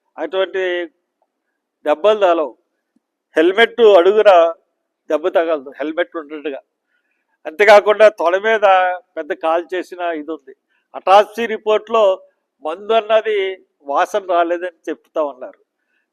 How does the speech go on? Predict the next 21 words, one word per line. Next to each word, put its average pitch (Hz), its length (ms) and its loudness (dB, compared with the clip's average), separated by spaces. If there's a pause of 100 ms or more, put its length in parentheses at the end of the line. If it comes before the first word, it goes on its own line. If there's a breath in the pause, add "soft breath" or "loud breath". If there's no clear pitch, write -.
తర్వాత 214 240 4 (120)
ఫైనల్ 208 380 2
రిపోర్ట్లో 208 380 -6 (100)
మందు 175 260 -10
వాసన 165 220 -10 (100)
ఉన్నారు. 120 240 -20 (120)
ఇవన్నీ 190 340 -14 (120)
దృష్ట్యా 226 400 2 (640)
ఖచ్చితంగా 233 640 -4
అది 247 180 -6 (160)
హత్య 180 300 -10
కిందే 226 320 -8
కనబడతాం. 196 480 -8 (720)
అందు 143 240 -8
గురించే 233 260 -4 (100)
నేను 233 220 -8
కోర్టుకు 214 320 -4
వెళ్ళాను. 214 340 -6 (680)
ఆ 165 40 0 (140)
కోర్టులో 180 420 0 (1000)
ఐదు 214 140 2